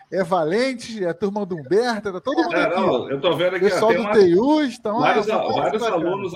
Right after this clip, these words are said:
Speaker 2: aqui do Humberto aqui tão online aqui agora aqui, então o pessoal tá curtindo aqui direto aqui, ó. Muito bom.
Speaker 1: São, São, São Paulo é top, Simone. Sabe o que tá faltando aí em São Paulo, Simone?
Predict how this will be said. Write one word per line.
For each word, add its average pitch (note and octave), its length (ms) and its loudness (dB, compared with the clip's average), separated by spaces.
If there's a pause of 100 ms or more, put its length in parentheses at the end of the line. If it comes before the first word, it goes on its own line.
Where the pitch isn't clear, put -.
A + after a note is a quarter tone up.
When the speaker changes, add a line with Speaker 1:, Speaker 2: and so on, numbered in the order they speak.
Speaker 2:
aqui F3+ 180 -6
do E3+ 140 -4
Humberto D#3 480 -2
aqui D3+ 160 -8
tão F#3+ 200 -10
online G3+ 380 -8
aqui G3 160 -10
agora E3+ 300 -10
aqui, D#3 180 -10
então B2 220 -10
o B2 80 -16
pessoal D3+ 320 -12
tá F3+ 120 -12
curtindo F3 460 -14
aqui F3+ 160 -12
direto F#3 420 -6
aqui, C3 240 -12
ó. F#2 440 -14 (580)
Muito C#3 280 -6
bom. C3 400 -2 (120)
Speaker 1:
São, - 180 0 (240)
São, A3 460 0
São G#3+ 320 -2
Paulo A3+ 320 4
é B3+ 80 4
top, A3 400 0
Simone. D3+ 580 -2
Sabe A3+ 300 -2
o - 20 -14
que A#3 80 -10
tá A3+ 160 -4
faltando G#3 460 -4
aí G3+ 160 -2
em G3 60 -4
São F#3+ 220 -6
Paulo, A3 380 0
Simone? A#2 400 -14